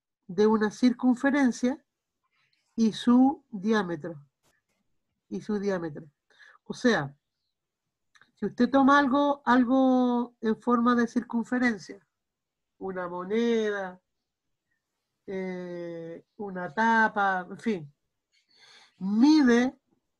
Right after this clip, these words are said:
la distancia de su perímetro. Si mide este perímetro, el perímetro, y mide el diámetro, o sea,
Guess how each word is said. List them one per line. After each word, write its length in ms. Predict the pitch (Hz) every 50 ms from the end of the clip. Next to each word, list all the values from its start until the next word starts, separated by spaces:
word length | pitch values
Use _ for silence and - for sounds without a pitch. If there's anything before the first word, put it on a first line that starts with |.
| _ _
la 240 | - 214 214 220 226
distancia 680 | 214 220 202 - - - 247 262 269 254 - 277 269
de 120 | 254 269 254
su 180 | - 269 262
perímetro. 640 | 208 269 277 254 277 254 220 196 202 196 180 160 _ _ _ _ _ _ _ _ _ _ _ _ _ _ _ _ _ _ _ _ _ _ _ _ _
Si 200 | _ - 220 214
mide 280 | 208 233 247 254 269
este 240 | 262 262 - 277 254
perímetro, 580 | 262 262 226 240 214 180 175 156 180 175 165 _ _ _ _ _ _ _ _ _ _ _ _ _ _ _ _ _ _ _ _ _ -
el 160 | 202 196 -
perímetro, 580 | - 208 208 202 196 165 165 151 147 165 165 - _ _ _ _ _ _ _ _ _ _ _ _ _ - - - - - - _ _
y 340 | - 247 269 277 285 - - -
mide 760 | 226 220 233 240 269 294 302 285 254 254 254 262 269 - _ _
el 240 | - 240 240 233 220
diámetro, 680 | 214 277 294 285 262 214 196 190 - 180 185 175 - _ _ _ _ _ _ _ _ _
o 100 | - 202
sea, 460 | 196 - - 226 226 226 226 226 233